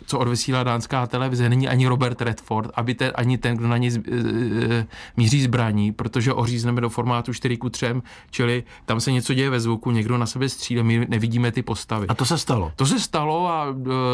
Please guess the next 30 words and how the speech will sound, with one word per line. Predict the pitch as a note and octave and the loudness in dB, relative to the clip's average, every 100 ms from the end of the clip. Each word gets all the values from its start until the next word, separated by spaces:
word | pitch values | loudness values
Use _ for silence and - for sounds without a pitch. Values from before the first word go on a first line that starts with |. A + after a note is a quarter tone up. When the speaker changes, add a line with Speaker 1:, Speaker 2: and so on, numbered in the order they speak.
| B2 | 2
Speaker 1:
e, | A#2+ | 0
soud | - D3 C#3 | 0 0 0
potom | C#3+ C3+ D#3+ | -2 0 0
zakázal | C3+ A#2 C#3 B2+ B2+ C3+ C3+ B2+ | 2 0 0 0 -2 -2 -2 -4
dokonce | B2 B2+ B2 - | -4 -2 -2 -2
vysílání | B2+ A2 C3+ B2+ B2+ B2+ B2+ B2+ - - - | -2 -2 0 0 0 -2 -4 -8 -16 -20 -8
toho | A#2+ | -4
filmu | A#2 B2 | -2 -2
v | A#2 | 0
takové | A#2+ B2+ | 0 0
podobě. | A#2 B2+ B2+ G#2+ | 0 0 0 -2
Čili | - C3+ C3 - - - - | 0 0 -2 -8 -20 -20 -10
ptal | - B2+ | -2 -2
jste | B2 C#3+ | -2 -2
se | D3 | 0
na | D3 | 0
restaurování, | E3 - B2+ A#2 G#2+ G2+ G2 | -2 -2 0 0 0 0 -2
takže | F#2+ G#2 G#2+ A2+ | -2 -2 0 -2
pro | G#2+ A#2+ | 0 0
restaurování | B2 - B2 B2+ B2+ B2 | 0 -2 -2 0 0 0
důležitý | B2+ B2 B2 | 0 0 -2
vnitřní | - B2+ C3 - C#3+ | 2 2 2 0 0
vzhled, | B2+ B2 B2 | 2 2 0
barevnost, | G#2+ A#2+ C3+ B2 B2 A2+ - - - - | 0 0 -2 -2 -2 -4 -8 -18 -20 -8
gradace, | G#2+ A#2+ C3 C3+ - B2 | -2 0 0 -4 -6 -6
světlotonalita | A#2+ A#2 B2 C3+ B2 A#2+ | -6 -6 -6 -2 0 2
Speaker 2:
A | B2 | 2
formát. | A#2 A2 | 2 2
Speaker 1:
toho | A2+ | 0
obrazu, | A2+ A#2 A2+ A#2 | 0 -2 -2 -4